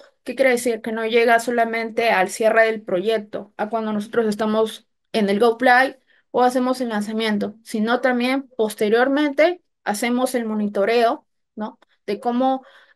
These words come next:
eh, está participando a nivel funcional nuestro producto o servicio que nosotros hemos entregado.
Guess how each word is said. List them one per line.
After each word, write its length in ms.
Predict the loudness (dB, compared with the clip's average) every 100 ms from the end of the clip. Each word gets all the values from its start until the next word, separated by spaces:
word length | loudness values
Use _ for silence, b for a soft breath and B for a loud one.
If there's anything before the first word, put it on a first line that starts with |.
| _
eh, 420 | 0 2 0 -2 -12 _ -12
está 300 | -4 -2 0
participando 1000 | 0 0 -6 -2 2 2 0 -4 -6 -10 _ _ _
a 120 | -4 0
nivel 260 | 2 0
funcional 800 | 0 -2 -2 -6 -2 -2 -2 -6 _
nuestro 320 | -12 -8 -8
producto 260 | -6 -4 -2
o 40 |
servicio 340 | -2 -2 -2 -2
que 100 | -2
nosotros 540 | -6 -4 -4 -4 -8 -8
hemos 320 | -2 -2 -2
entregado. 760 | -2 -2 0 2 2 2 -4